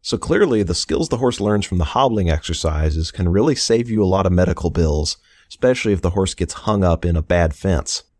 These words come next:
Not only does it do a lot for their respect and trust of you, but it's just cheap insurance. Now, that being said,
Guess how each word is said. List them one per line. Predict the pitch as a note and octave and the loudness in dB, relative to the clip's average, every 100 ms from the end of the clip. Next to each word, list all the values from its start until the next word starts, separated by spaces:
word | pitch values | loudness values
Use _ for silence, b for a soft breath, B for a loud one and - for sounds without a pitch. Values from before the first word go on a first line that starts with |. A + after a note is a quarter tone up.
| _ _ | _ _
Not | - G2+ G#2 | -2 -2 0
only | G#2+ G2 | 0 0
does | F#2 F2 | 0 -2
it | |
do | - G2+ | 0 2
a | |
lot | F#2 F2 | 2 -2
for | - G2 | -4 -2
their | F2 | -2
respect | E2 - - F#2 - | -2 -6 -4 -4 -2
and | D2 | -6
trust | - - A2+ - - | -4 -2 -2 -2 -4
of | E2 | -4
you, | F2+ A2 E3+ G3+ _ _ _ _ | 0 0 0 -4 _ _ _ _
but | C#3+ D#3+ | 0 0
it's | |
just | - C#3 - - | -2 -6 -6 -4
cheap | B2+ A2+ | -2 -2
insurance. | - F#2+ F#2 - A1 - - - _ _ _ _ _ _ | -2 -2 -2 -4 -6 -8 -10 -10 _ _ _ _ _ _
Now, | - | -4
that | - G#2 | 0 0
being | A#2 G#2 | 0 -2
said, | - D#3+ C#3 | 2 0 0